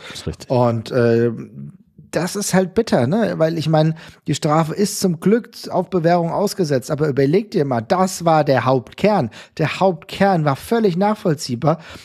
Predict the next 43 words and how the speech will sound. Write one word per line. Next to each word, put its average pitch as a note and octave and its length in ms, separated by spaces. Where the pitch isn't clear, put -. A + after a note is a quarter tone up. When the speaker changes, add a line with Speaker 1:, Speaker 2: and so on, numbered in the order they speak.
Speaker 2:
dass - 300
das B3 240
der G3 160
größere F#3+ 400
Punkt G3 280
wegen E3 200
Rassismus, D3+ 680
dass C3+ 160
ein D3 220
Verein G#3 580
wie G3 140
Eintracht F3 400
Frankfurt F3+ 480
wegen F#3 560
Rassismus F3 760
bestraft A#2+ 480
wird, A2+ 140
ist G#3 260
unfassbar F#3 880
Speaker 1:
Ja. G#2+ 80
Speaker 2:
schädlich G3+ 400
für D#3+ 140
das, D3 180
für - 180
das D#3 140
Image A#3+ 400
dieses D3+ 280
Vereins. B2+ 540
Und D3 80
da C#3 60
muss F#3 200
man F3+ 180
sagen, D3+ 340
wie C#3 80
gut G#3+ 380
es, G3+ 240
wie D3 160
krass G#3+ 320
es D#3+ 160
war, D#3 140
dass D3+ 160
die C#3+ 80
Eintracht C#3+ 340